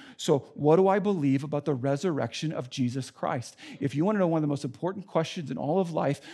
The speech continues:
for you to deal with and for others to deal with, what do you believe about the resurrection of Jesus Christ?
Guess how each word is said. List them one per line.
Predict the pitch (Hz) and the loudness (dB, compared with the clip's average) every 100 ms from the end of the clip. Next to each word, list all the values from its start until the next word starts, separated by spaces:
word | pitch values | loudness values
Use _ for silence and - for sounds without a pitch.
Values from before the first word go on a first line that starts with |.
| - | -8
for | - | -4
you | 123 131 202 | -2 0 0
to | 190 | 0
deal | 143 190 | 0 0
with | 202 202 170 | 0 -2 -4
and | 139 | -2
for | 151 | -2
others | - 160 175 | 0 -2 -2
to | 196 | -2
deal | 170 | 0
with, | 151 139 | 0 -2
what | 151 147 180 | -2 -2 -2
do | 190 | -2
you | 226 | -4
believe | 180 151 160 | -2 -2 -2
about | 165 160 | 0 -2
the | 156 | -2
resurrection | 139 147 170 147 139 165 | -2 -2 -2 -6 -6 -8
of | 135 | -4
Jesus | 131 123 127 | -6 -6 -12
Christ? | - 156 113 - - - | -6 -4 -4 -12 -20 -20